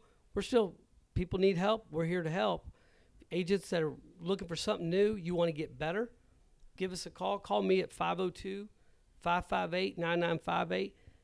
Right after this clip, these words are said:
Kevin Trimble at Berkshire Hathaway Home Services, Parks and Weisberg Realtors and Partners Realty. If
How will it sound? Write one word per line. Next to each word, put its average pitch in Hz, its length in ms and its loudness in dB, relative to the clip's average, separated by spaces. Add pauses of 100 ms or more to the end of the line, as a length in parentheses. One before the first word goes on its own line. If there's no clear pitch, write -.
(140)
Kevin 185 300 2
Trimble 196 380 -2
at 165 160 -8
Berkshire 175 340 -6
Hathaway 180 580 -6 (640)
Home 208 200 4
Services, 214 540 4
Parks 202 340 4
and 196 80 2
Weisberg 196 400 2
Realtors 208 480 0
and 170 120 -4
Partners 190 420 2
Realty. 208 520 0 (600)
If 165 300 0